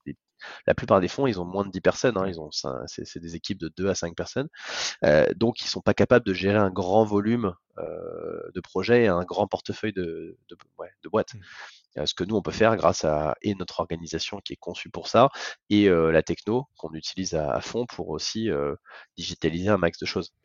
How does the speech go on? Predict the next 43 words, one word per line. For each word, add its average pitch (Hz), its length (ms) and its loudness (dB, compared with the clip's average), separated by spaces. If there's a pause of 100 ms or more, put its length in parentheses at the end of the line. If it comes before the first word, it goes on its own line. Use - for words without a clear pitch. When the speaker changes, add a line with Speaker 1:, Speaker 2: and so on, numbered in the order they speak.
Speaker 2:
Et 110 120 -4
donc, 123 280 -2
euh, 92 880 -4
c'est - 160 -8
quoi 170 120 2
les 135 80 4
défis 131 360 0
un 110 80 -2
peu, 127 340 -4
euh, 92 40 -4
tu - 120 -14
vois, 107 120 0
quand 98 220 -6
on, 95 220 -2
on 98 80 -4
a 92 40 2
une 95 80 2
entreprise 101 360 -2
qui, - 160 -16
et 101 60 -4
justement 101 280 -4
et - 20 0
qu'on 95 140 -8
veut 98 220 0
aller, 104 240 0
euh, 98 60 0
lever 95 320 0
comme 92 160 -10
ça 101 160 -4
sur 95 140 -8
du 90 80 -6
participatif, 98 640 -8 (680)
c'est - 120 -4
un, 101 160 2
c'est - 140 -8
quoi 147 100 4
les 127 60 4
challenges 110 300 0
qu'on 98 200 -4
a 117 160 -4 (100)
et, 92 100 -6
et, 90 1500 -6
et... 85 60 -12